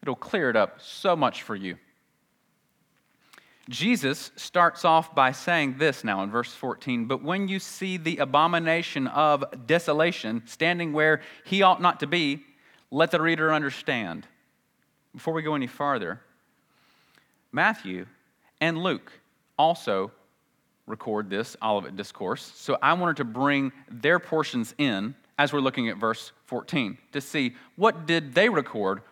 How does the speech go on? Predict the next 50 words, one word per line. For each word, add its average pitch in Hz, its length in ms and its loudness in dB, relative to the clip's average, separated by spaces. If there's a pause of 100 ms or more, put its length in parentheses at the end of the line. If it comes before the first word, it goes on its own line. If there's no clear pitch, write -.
for - 140 -2
this 123 200 -2
exact 110 460 -2
phrase, 104 520 -2 (180)
what 147 200 0
did 147 200 0
they 170 180 4
have 151 160 0
to 120 80 -8
say 107 200 -2
as 104 140 -8
well, 143 200 4
because 123 440 -4
thank 160 160 -8
the 107 100 -6
Lord, 113 420 -2 (880)
they 135 160 0
give 151 180 -4
us 117 280 2
a 127 80 -2
bit 120 200 -2
more 117 240 -4
information. 117 580 -6
So - 140 -8
when 139 80 2
we 131 80 0
put 139 240 -2
all 147 240 6
those 151 220 0
pieces 160 460 -6
into 131 260 -4
our 104 140 2
equation, 127 540 -2 (140)
it's - 140 -20
gonna 143 180 -6
really 104 260 -6
clear 107 200 -10
things 98 300 -12
up - 100 -12
so 104 220 -6
much. - 340 -6 (220)
So 143 140 -4
as 165 160 0
you 160 80 -4
see 160 380 -2
on 135 140 0
the 135 60 -2
slide 147 360 0
behind 156 340 2
me, 120 160 -2